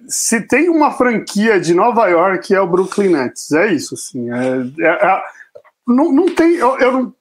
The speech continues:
não tem como medir, assim. Mas como eu tenho que falar só do que vai acontecer agora na quadra, eles tão deixando a gente sonhar, é isso. Não, pô, é, se a gente pegar as finais, se a gente pegar o, o, o Brooklyn Nets no, nos playoffs da N B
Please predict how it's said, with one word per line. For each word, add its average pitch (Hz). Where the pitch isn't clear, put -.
não 247
tem 254
como 254
medir, 180
assim. 143
Mas 196
como 294
eu 269
tenho 233
que -
falar 196
só 285
do 285
que -
vai 202
acontecer 180
agora 165
na 196
quadra, 170
eles 277
tão 349
deixando 320
a 269
gente 269
sonhar, 202
é 220
isso. 135
Não, 135
pô, 214
é, 190
se -
a -
gente 339
pegar 202
as -
finais, 185
se 170
a 254
gente 254
pegar 190
o, 185
o, 165
o 156
Brooklyn 226
Nets 175
no, 170
nos 180
playoffs 170
da 170
N 180
B 156